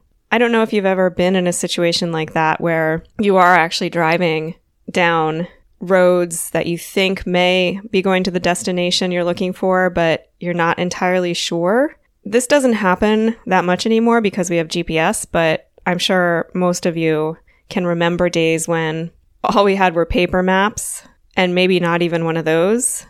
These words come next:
or maybe they're, they weren't so good. Often this kind of thing happens when you're traveling to other places or other countries even. And you're just kinda hoping that that road leads you to your destination, but you're not sure it is going to. And that's,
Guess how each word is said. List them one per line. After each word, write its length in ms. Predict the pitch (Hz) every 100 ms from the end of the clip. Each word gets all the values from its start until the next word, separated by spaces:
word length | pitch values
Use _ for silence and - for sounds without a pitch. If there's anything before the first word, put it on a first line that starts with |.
| _ _ -
or 140 | 185
maybe 280 | 170 170 175
they're, 260 | 170 165
they 120 | 165 170
weren't 200 | 170 165
so 160 | 180
good. 480 | 165 165 175 196 202 - _ _ -
Often 340 | 247 254 233
this 140 | 202
kind 280 | - 202 185
of 140 | 180 165
thing 200 | 170 165
happens 440 | 170 - 165 165
when 140 | 170
you're 240 | 160 160 156
traveling 580 | - 170 165 208 156 165
to 240 | 175 170
other 180 | - 160
places 440 | - 170 - 160
or 80 | 165
other 180 | 160 156
countries 480 | - 180 170 165 156
even. 360 | 160 160 170 - _ _ -
And 100 | 269
you're 100 | 285
just 200 | 349 -
kinda 240 | 294 262
hoping 400 | 214 185 190 208
that 160 | 208 185
that 240 | 214 -
road 340 | 175 180 185
leads 300 | 175 170 175
you 80 | 185
to 120 | 185
your 120 | 190 185
destination, 640 | 180 - 185 185 190 196
but 120 | 180
you're 140 | - 175
not 300 | 170 - -
sure 280 | - 220
it 120 | 202 180
is 180 | 160
going 280 | - 165 160
to. 320 | 165 165 151 151
And 260 | 160 160
that's, 460 | 160 196 214 - -